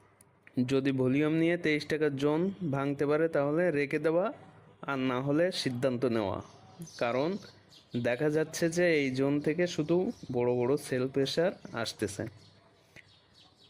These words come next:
আর যদি আবেগের বশে কোনো কিছু চিন্তা না করে কিনি, আর যদি কমে, তাহলে বিশ টাকা পঞ্চাশে স্টপ লস সেট করব।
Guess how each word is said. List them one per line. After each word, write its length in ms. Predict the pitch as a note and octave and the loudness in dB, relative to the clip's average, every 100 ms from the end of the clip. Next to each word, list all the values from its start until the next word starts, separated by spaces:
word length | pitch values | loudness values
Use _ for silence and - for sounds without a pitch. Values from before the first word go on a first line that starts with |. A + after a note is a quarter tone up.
| - | -6
আর 200 | D#3+ D#3 | -6 0
যদি 260 | E3+ E3 | 0 0
আবেগের 400 | D3+ D3 D#3 D#3 | 0 2 2 0
বশে 300 | D3+ D#3 G3 | 0 0 0
কোনো 240 | E3 D#3+ D#3+ | 0 0 2
কিছু 280 | E3 E3+ | 0 0
চিন্তা 440 | F3 E3+ D#3 D#3 D3+ | 0 2 2 2 0
না 180 | D3 C#3 | 0 0
করে 400 | C#3+ D3 D#3+ E3 - _ - | 0 2 0 -4 -16 _ -2
কিনি, 460 | C#3 C#3+ D#3 G3 - - - - - | 0 2 2 0 -4 -14 -20 -20 -12
আর 160 | - B2+ | -6 -6
যদি 360 | C#3 C#3 C#3 | -2 0 0
কমে, 420 | C#3+ C#3 B2+ D3 E3 | -2 0 0 0 0
তাহলে 340 | C#3+ C3+ D3 | 0 0 0
বিশ 260 | C3+ C3 - | 0 -2 -2
টাকা 240 | A#2+ C3+ | -4 -2
পঞ্চাশে 600 | C3 A#2 A#2+ C3+ - F#3 C#4 - - - - - - B2+ | -2 -2 0 -2 0 0 -2 -10 -20 -20 -20 -18 -4 -2
স্টপ 340 | - D#3 D3+ | -2 -4 0
লস 380 | D#3 E3 B3 - - - _ _ _ _ | 0 0 -2 -10 -16 -20 _ _ _ _
সেট 340 | - - B2+ - | -8 -4 -4 -2
করব। 320 | G#2+ F#2 E2+ | -4 -2 -6